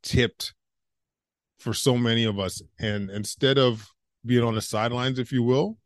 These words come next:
to me, it was time to really try and be impactful.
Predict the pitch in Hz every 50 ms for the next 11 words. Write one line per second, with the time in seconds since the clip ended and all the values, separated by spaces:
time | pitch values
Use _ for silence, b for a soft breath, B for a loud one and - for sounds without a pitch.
0 | _ _ _ _ _ _ _ _ _ _ _ _ _ - - 120 120 123 127 127
1 | 120 113 117 113 107 92 - - - - - 117 113 113 107 - - 110 104 101
2 | 92 92 - _ - 110 110 110 107 104 - - 113 104 104 101 101 98 98 98
3 | 92 92 104 104 101 92 90 107 92 92 95 - - 87 -